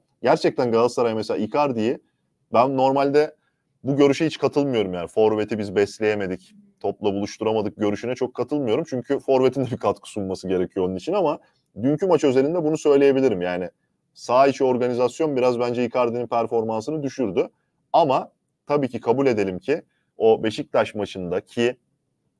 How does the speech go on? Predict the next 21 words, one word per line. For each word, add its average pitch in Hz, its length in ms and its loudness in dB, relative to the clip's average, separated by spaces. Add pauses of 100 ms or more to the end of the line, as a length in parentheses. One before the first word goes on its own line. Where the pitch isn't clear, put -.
(120)
sene 110 300 -2
başında 117 340 -2
işte 117 200 -2
hep 117 140 -4
kilo 113 180 2
fazlasından 113 600 0
bahsediyorduk. 113 720 -4 (1200)
Tam 113 160 2
olarak 113 300 4
formunu 113 440 0
bulmadığından 117 580 -2
bahsediyorduk. 117 520 -2
Beşiktaş 202 500 0
maçında 160 380 -4
gerçekten 180 580 0
tam 196 180 0
formunu 156 440 4
bulmuş 156 300 -4
bir 151 60 -2
Icardi 131 420 4
vardı. 80 340 -2